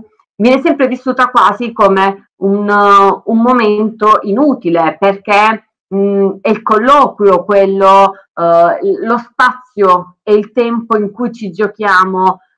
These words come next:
la, l'ammissione o meno in quell'azienda, l'ammissione o meno in quella, in quell'università.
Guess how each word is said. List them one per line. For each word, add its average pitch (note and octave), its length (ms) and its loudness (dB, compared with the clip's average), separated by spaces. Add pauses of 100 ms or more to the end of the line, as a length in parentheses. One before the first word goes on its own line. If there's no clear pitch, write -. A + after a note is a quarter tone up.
(160)
la, F3 760 2
l'ammissione G3+ 680 -2
o F#3+ 60 2
meno F#3+ 200 -2
in F#3+ 80 -4
quell'azienda, F#3+ 1080 -2
l'ammissione F#3 480 -4
o G#3+ 60 -4
meno G3+ 340 0
in F#3+ 120 0
quella, E3+ 380 -2
in E3+ 140 -8
quell'università. E3 880 -6